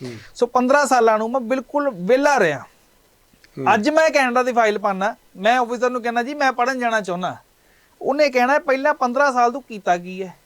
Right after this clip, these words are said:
Speaker 1: ਹੂੰ।
Speaker 2: ਉਦੋਂ ਤੈਨੂੰ ਪੜ੍ਹਾਈ ਯਾਦ ਨਹੀਂ ਆਈ, ਫਿਰ ਤੂੰ ਇੰਡੀਆ 'ਚ ਵੀ ਕਿਉਂ ਨਹੀਂ ਪੜ੍ਹਾਈ ਕੀਤੀ? ਅੱਜ ਕਿਹੜੀ ਐਸੀ ਤੈਨੂੰ ਮਾਰ ਅੰਦਰੋਂ ਪਈ ਹੈ ਜਾਂ ਅੰਦਰੋਂ ਤੇਰੀ ਆਵਾਜ਼ ਪਈ ਹੈ ਕਿ ਤੂੰ ਕੈਨੇਡਾ ਜਾ ਕੇ ਪੜ੍ਹਾਈ ਕਰਨ ਜਾਣਾ ਚਾਹੁੰਦਾ?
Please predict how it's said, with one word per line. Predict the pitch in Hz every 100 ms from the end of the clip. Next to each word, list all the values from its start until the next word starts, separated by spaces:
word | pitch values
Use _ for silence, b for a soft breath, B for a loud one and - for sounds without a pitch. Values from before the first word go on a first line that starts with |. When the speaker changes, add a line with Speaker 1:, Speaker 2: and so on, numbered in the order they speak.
| _ _ 135
Speaker 1:
ਹੂੰ। | 160
Speaker 2:
ਉਦੋਂ | 208 247
ਤੈਨੂੰ | 240 240
ਪੜ੍ਹਾਈ | 254 233 170
ਯਾਦ | 156 147 165
ਨਹੀਂ | 214
ਆਈ, | 214 233 b b _
ਫਿਰ | 233
ਤੂੰ | 233 -
ਇੰਡੀਆ | 226 226 254
'ਚ | 262
ਵੀ | 247
ਕਿਉਂ | 247 240
ਨਹੀਂ | 233
ਪੜ੍ਹਾਈ | 254 208
ਕੀਤੀ? | 180 185 202 185 _ - 202
ਅੱਜ | 196
ਕਿਹੜੀ | 262 _ 254 262 320 311
ਐਸੀ | 269 233 254 254 247 b b b -
ਤੈਨੂੰ | 226 240
ਮਾਰ | 220 202 214
ਅੰਦਰੋਂ | 220 214 226
ਪਈ | 214 202 196
ਹੈ | 202 226
ਜਾਂ | 247 220
ਅੰਦਰੋਂ | 214 208 226
ਤੇਰੀ | 220 226
ਆਵਾਜ਼ | 208 180 180
ਪਈ | 180 175 202
ਹੈ |
ਕਿ | 214
ਤੂੰ | 233 269
ਕੈਨੇਡਾ | 240 247 254 277
ਜਾ | 262 226
ਕੇ |
ਪੜ੍ਹਾਈ | 226 240 190
ਕਰਨ | 165 165
ਜਾਣਾ | 156 147
ਚਾਹੁੰਦਾ? | 139 139 139